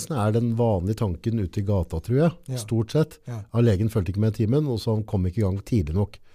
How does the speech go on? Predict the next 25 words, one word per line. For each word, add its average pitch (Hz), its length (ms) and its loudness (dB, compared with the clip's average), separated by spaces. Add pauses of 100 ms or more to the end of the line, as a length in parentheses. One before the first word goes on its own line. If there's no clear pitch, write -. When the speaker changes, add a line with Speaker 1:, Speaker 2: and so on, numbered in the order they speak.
(180)
Speaker 1:
med 110 100 0
Speaker 2:
Ja. 104 100 2
Speaker 1:
behandlinga. 98 380 2
Og - 600 -8
Speaker 2:
Og 104 60 0
Speaker 1:
så 190 80 4
Speaker 2:
det, 208 140 -4
det 214 80 -2
er 233 40 2
jo - 40 4
Speaker 1:
er 107 120 4
det 123 120 0
ikke 170 120 0
nødvendigvis 147 460 -2 (1080)
sånn 127 280 -8 (100)
alltid, 110 360 -2
da. 330 100 0 (120)
Speaker 2:
Nei, 196 460 -10 (300)
det 190 100 -16
kan 226 180 -6
jo 190 100 -2
like 175 260 -6
gjerne 214 480 -8
være 214 300 -10
at 175 200 -16